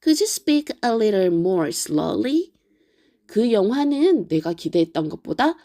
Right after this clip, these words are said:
훨씬 더 재미있었어요. The movie was far more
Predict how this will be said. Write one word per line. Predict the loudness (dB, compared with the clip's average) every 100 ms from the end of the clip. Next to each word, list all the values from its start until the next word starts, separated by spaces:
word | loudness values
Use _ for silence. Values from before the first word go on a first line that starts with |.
| _ _ -2
훨씬 | 2 2 0 -4
더 | -6
재미있었어요. | -4 -2 -2 -2 -2 -4 0 0 2 0 -4 _ _ _ _ _
The | -2 0
movie | 2 2 2
was | 2 0 -4
far | -10 -2 2 2 2 0
more | 0 -2